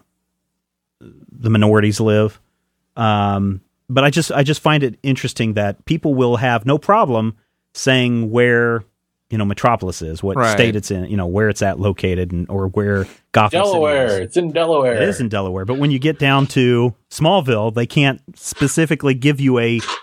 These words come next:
Speaker 1: I mean, Kansas is a big
Speaker 2: Well, 'cause
Speaker 1: state.
Speaker 2: they don't care.
Speaker 1: Well, I
Speaker 2: I, I
Speaker 1: guess
Speaker 2: think,
Speaker 1: that's
Speaker 2: I
Speaker 1: part
Speaker 2: think
Speaker 1: of it,
Speaker 2: that's
Speaker 1: too.
Speaker 2: what it boils down to is they say, "Okay, well, Siegel and Schuster said Superman's from Kansas,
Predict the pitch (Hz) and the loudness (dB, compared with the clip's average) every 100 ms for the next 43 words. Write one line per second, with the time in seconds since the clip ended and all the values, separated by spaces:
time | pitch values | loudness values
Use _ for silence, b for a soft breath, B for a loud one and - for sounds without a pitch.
0 | _ - 180 - 240 202 156 143 123 143 | _ 0 0 2 0 0 -2 -2 0 0
1 | 190 - 190 196 175 127 - 180 120 92 | 0 2 2 4 2 0 0 0 2 -2
2 | 123 - _ 190 180 165 143 147 151 - | -8 -16 _ 0 2 2 2 2 2 0
3 | - - 165 175 170 151 151 135 123 127 | 0 0 0 2 0 2 0 0 2 2
4 | 110 107 147 151 143 131 120 110 - b | 0 0 0 0 0 0 0 -2 -6 b
5 | b b 131 147 156 - 147 139 135 131 | b b 0 0 2 2 2 4 2 0
6 | 135 _ _ _ _ _ 127 143 147 123 | -4 _ _ _ _ _ -2 2 2 4
7 | 117 131 123 127 - 175 170 160 139 160 | 2 2 2 2 2 2 2 0 0 0
8 | 151 - 127 - 127 120 117 - 143 131 | 0 0 0 2 2 2 0 0 2 2
9 | 127 120 120 110 143 131 117 107 104 | 0 -2 -6 -2 0 0 0 -2 -4